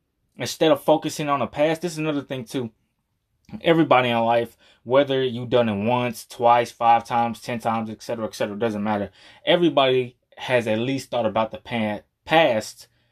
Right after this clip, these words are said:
at least one time. You think, you wish things could go back to the way they were, or you wish you would have did something differently. Well, you cannot worry about the past. You have to worry about the present. And if you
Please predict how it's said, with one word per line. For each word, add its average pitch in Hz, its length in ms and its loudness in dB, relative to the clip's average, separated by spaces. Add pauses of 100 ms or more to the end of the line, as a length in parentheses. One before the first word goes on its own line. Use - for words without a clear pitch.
(200)
at 113 240 2
least 139 540 -2
one 110 600 0
time. 123 380 -2 (560)
You 123 220 -6
think, 120 320 -2 (100)
you 131 140 0
wish 139 400 2
things 131 260 -4
could 120 140 -10
go 117 100 2
back 117 220 4
to - 80 -16
the 113 100 -2
way 117 160 2
they 104 120 0
were, 123 380 2 (220)
or 113 100 -6
you 113 140 -4
wish 120 240 -4
you 120 80 -8
would 117 120 -4
have 107 100 -8
did 117 140 -2
something 104 300 -6
differently. 123 520 -4 (280)
Well, 120 240 4
you 113 120 -6
cannot 120 480 -2
worry 117 480 2
about 104 420 -2
the - 80 -12
past. 117 480 0
You 117 80 -6
have 117 220 -4
to - 120 -14
worry 113 260 -4
about 104 240 -6
the - 60 -20
present. 113 440 0 (260)
And 120 140 -4
if 117 160 -8
you 139 240 -2